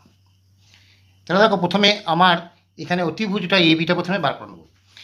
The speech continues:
তো এই সমকোণী ত্রিভুজের এই অতিভুজটা যদি বার করতে হয়, তাহলে পিথাগোরাসের উপপাদ্য থেকে এখানে অতিভুজের স্কয়ার সমান লম্ব স্কয়ার প্লাস ভূমি স্কয়ার করে বার করে নেবো। তাহলে বিসি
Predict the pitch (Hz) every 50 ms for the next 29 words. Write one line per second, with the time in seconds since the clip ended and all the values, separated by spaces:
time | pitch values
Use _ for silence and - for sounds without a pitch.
0 | - _ _ - 175 185 185 - 165 160 165 175 175 185 196 190 180 175 190 185
1 | 190 170 156 143 143 - - - - _ _ _ _ _ _ _ _ _ - 160
2 | 156 156 156 175 208 185 190 202 - - - 196 170 175 180 170 165 170 175 175
3 | 190 185 - 170 139 127 120 - 151 156 147 160 147 170 175 175 185 180 165 180
4 | 175 156 160 170 165 165 - - 165 143 127 123 - - _ _ _ _ _ _
5 | _ _ _ 143 156 156 147 147 175 180 175 180 170 175 170 170 - 170 175 196
6 | - - - _ _ _ _ - - - 160 165 175 175 170 160 151 147 151 160
7 | 151 - - 170 165 160 170 170 160 143 135 143 151 143 - 160 156 156 156 156
8 | 143 147 147 143 151 151 147 143 - _ _ _ _ _ _ _ _ - _ _
9 | _ 139 139 127 123 151 156 131 127